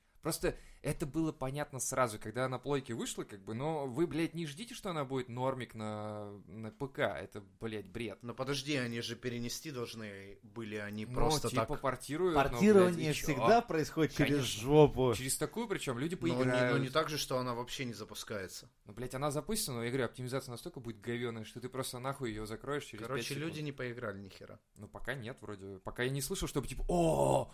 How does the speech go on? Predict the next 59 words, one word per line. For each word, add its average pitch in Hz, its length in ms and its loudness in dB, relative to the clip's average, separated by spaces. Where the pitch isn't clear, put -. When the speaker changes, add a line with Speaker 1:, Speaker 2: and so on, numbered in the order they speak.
Speaker 3:
Нет, 120 360 -4
Speaker 1:
Ну, 131 60 2
Speaker 3:
когда 160 160 8
Speaker 1:
это 160 80 2
Speaker 3:
с - 20 -2
П 165 120 4
К 208 260 4
Speaker 1:
было 156 120 2
Speaker 3:
на 160 60 2
консоли 160 420 8
Speaker 1:
вау. 147 100 2
Speaker 3:
монтируют, 147 420 0
ещё 147 240 2
более-менее 147 480 0
там, 110 260 -8
ну, 151 240 -2
незначительные 127 840 -2
потери. 117 340 -2
А 107 160 6
вот 160 160 10
кон-, 185 120 4
с - 60 -6
консоли 247 560 12
на 196 120 10
P 190 140 8
K 175 200 2
мы 151 200 2
обычно 156 440 2
переносят, 147 480 0
там 160 260 0
полная 131 420 2
Speaker 1:
Да, 113 60 -4
Speaker 3:
пизда. 107 520 0
Speaker 1:
да, 104 160 -10
да 110 120 -8
и 160 60 -4
никому 185 400 -2
она, 147 220 -4
просто, 143 340 -6
видишь, 143 200 -2
Speaker 2:
Да 107 120 2
я 113 140 8
бы 123 80 12
Speaker 1:
те, - 60 12
Speaker 2:
купил - 240 12
Speaker 1:
кто 123 120 10
Speaker 2:
на 117 60 4
плойке, 104 400 8
если 104 300 -16
бы 104 120 -14
Speaker 3:
Вот 104 100 -8
Speaker 2:
цена 101 160 -10
Speaker 3:
делать 117 260 2
тебе 104 100 2
Speaker 2:
упала 104 140 4
Speaker 3:
нехуй. 120 180 8
Speaker 2:
побольше. 101 400 -2
Speaker 3:
Давай 139 300 6
лучше 127 360 2